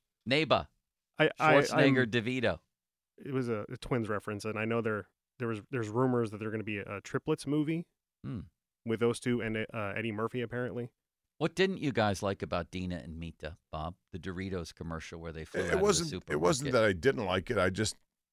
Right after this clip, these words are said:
Speaker 3: I don't know what I expect out of those things anymore.
Speaker 2: I think
Speaker 1: I wanted
Speaker 3: I
Speaker 1: you to like it more.
Speaker 2: There have been better Doritos commercials.
Speaker 1: Yeah? With who? Avery Shriver going back in the day? With the big mustache? Remember him, Bob?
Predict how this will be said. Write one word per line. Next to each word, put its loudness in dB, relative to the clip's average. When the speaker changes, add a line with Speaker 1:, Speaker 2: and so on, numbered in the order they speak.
Speaker 3:
I -2
don't 0
know 0
what 0
I 0
expect -6
out -4
of -8
those -6
things -8
anymore. -16
Speaker 2:
I -4
think 6
Speaker 1:
I 2
wanted 0
Speaker 3:
I 2
Speaker 1:
you 0
to -4
like 0
it -8
more. -4
Speaker 2:
There 2
have -4
been 4
better 2
Doritos -6
commercials. -10
Speaker 1:
Yeah? -6
With -8
who? -2
Avery -2
Shriver -2
going -4
back -4
in -6
the -6
day? -4
With -8
the -10
big -4
mustache? -6
Remember 0
him, -2
Bob? -4